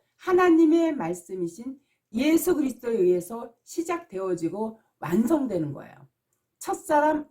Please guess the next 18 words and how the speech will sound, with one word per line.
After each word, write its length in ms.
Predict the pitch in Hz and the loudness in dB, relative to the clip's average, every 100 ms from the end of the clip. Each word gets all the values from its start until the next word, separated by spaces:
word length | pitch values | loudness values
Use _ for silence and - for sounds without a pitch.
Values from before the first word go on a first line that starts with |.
| _ | _
아담으로 540 | 165 190 254 220 220 | -8 -6 -4 -4 -2
말미암아 800 | 214 165 175 175 165 196 269 285 _ _ _ | 0 0 0 0 -2 -4 -6 -8 _ _ _
죄가 580 | - 233 247 254 294 311 | -6 2 4 4 0 -2
세상에 720 | 302 330 311 302 262 247 240 | -6 -8 -6 -6 -8 -10 -14
들어오고요. 800 | - 190 180 156 135 151 147 - _ _ _ | -12 -6 -4 -4 -4 -4 -4 -8 _ _ _
죄로 360 | - 254 320 330 | 0 2 4 2
말미암아 760 | 294 208 208 190 180 208 226 | 2 0 -2 -2 -2 -2 -6
사망이 500 | - - 311 294 254 | -10 -12 -8 -6 -8
왔어요. 640 | 233 143 131 - 104 76 - _ _ _ | -8 -8 -10 -14 -14 -14 -18 _ _ _
이를 440 | 233 320 349 330 | 2 4 2 -4
깨닫지 480 | 320 330 311 311 311 | -6 -4 -4 -4 -8
못한 420 | 214 190 269 233 | -8 -10 -12 -6
자를 220 | 208 214 | -6 -4
뭐라 360 | 220 156 202 202 | -6 -6 -4 -4
그러냐면 340 | 185 165 170 | -2 -2 -2
성경에서 580 | 202 302 277 220 190 208 | -4 -8 -8 -8 -10 -12
소경이라 640 | 208 - 320 349 302 247 214 | -16 -10 -6 -2 -2 -2 -6
하고, 220 | 220 | -10